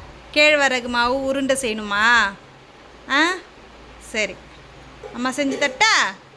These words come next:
அழாம இருக்கியா? சிரி, சிரிச்சாதான் அம்மா போய் செய்வேன். <laughs> குட், இதை போய் செஞ்சுட்டு வந்துடுறேன்.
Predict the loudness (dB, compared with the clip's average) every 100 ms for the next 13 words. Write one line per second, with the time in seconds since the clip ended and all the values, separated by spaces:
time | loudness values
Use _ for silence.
0 | -20 -20 -20 -6 0 0 0 -2 -6 -2
1 | 2 2 0 -6 -20 -20 -20 -20 -20 -20
2 | -20 -10 -4 -2 -2 -6 -16 -12 -8 -2
3 | 0 0 -2 -6 -8 -6 -8 -10 -16 -20
4 | -20 -20 -20 -20 -14 -6 -4 -4 -6 -20
5 | -18 -16 -14 -16 -6 2 2 2 -4 -14
6 | -10 -8 -6 -4 -4 -6 -6 -6 -4 0
7 | 4 4